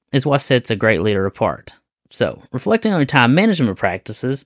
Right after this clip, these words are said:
and adapting to new challenges is, are key components of effective leadership. Take the time to celebrate your success, be open to feedback, embrace change. Continuous improvement isn't just a goal,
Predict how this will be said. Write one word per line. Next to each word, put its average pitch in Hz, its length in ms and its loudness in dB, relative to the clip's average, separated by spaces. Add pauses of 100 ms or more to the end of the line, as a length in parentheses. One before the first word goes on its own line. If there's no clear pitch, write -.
(120)
and 170 240 4
adapting 123 480 2
to 117 100 -6
new 110 140 2
challenges 98 560 0
is, 98 200 -4
are 110 180 2
key 127 560 -2
components 110 680 -2 (120)
of 104 160 -4
effective 101 480 -6
leadership. 127 500 -2 (160)
Take 131 180 2
the 190 80 0
time 190 240 2
to 190 60 0
celebrate 143 420 2
your 151 80 0
success, 107 720 -2 (320)
be 101 160 2
open 107 300 2
to 180 100 0
feedback, 98 560 0 (320)
embrace 110 540 4
change. 104 720 -2 (240)
Continuous 175 480 2
improvement 165 540 2 (180)
isn't 175 320 4
just 110 240 0
a 90 40 -4
goal, 90 380 -2